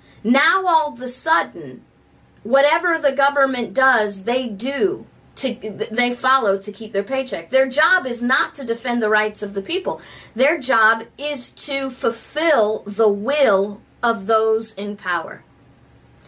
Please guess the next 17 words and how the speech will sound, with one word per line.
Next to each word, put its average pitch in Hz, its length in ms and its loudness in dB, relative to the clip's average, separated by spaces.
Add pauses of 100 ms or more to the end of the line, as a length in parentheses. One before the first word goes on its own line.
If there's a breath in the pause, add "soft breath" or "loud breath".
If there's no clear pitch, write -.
(160 soft breath)
And 247 200 2
that's 370 320 2
not 381 280 4
the 269 80 0
premise 311 480 -2
upon 262 340 -2
which 247 200 -6
America 240 560 0
was 190 220 2
built. 226 320 2
America 403 420 0
was 277 140 -2
not 269 240 0
built 302 240 -4
with 208 240 2
police 208 360 -4
officers. - 680 -6